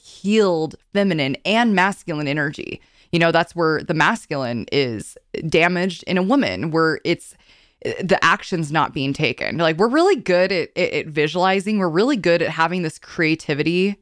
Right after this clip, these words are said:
within ourselves. We're really, really good at being creative. But then on the other hand, we're not so good with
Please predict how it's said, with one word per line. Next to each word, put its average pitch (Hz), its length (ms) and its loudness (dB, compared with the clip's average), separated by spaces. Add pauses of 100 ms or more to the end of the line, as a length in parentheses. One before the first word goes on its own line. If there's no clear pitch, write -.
(120)
within 156 320 0
ourselves. 214 520 0
We're 170 100 -2
really, 220 280 2
really 196 180 2
good 160 220 0
at 160 100 -6
being 156 180 -2
creative. 151 560 0 (440)
But 202 120 2
then 196 280 2
on 175 120 0
the 170 120 2
other 208 160 2
hand, 151 480 -2 (200)
we're 175 360 2
not 214 500 4 (160)
so 240 220 2 (120)
good 190 540 0 (640)
with 180 360 4